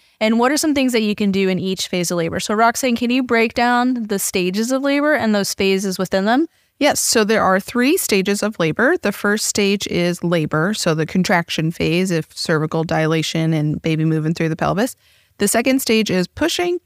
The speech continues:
Speaker 2: and then the third stage is your placenta, which a lot of people forget about that. You have to deliver your placenta as well.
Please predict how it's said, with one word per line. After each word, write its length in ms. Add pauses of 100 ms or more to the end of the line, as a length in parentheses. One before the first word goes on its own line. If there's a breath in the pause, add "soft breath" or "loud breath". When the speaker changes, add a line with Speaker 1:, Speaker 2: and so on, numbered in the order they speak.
(280)
Speaker 2:
and 140
then 140
the 80
third 280
stage 380
is 160
your 100
placenta, 580
which 200
a 100
lot 320
of 80
people 340
forget 460
about 380
that. 360
You 140
have 280
to 120
deliver 320
your 160
placenta 500
as 220
well. 200